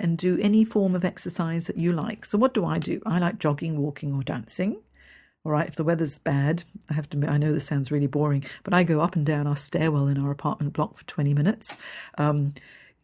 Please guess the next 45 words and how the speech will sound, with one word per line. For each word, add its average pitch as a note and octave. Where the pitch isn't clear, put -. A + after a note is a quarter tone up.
it's E3+
just -
sometimes -
I -
don't E3
want D#3+
to -
go -
out -
in, D3+
out C#3
in D3
the D3
rain D#3+
and -
the E3
wind, E3+
but, -
you E3+
know, -
inside D3
it's -
a -
bit -
boring. E3
So -
what G3
I F#3
do C#3
is D3
I E3+
download G3
podcasts -
and D#3+
I D#3
listen F#3
to F3
that G#3
when D#3
I'm C#3+
going C#3+
up C#3
and C#3
down. C#3
And D3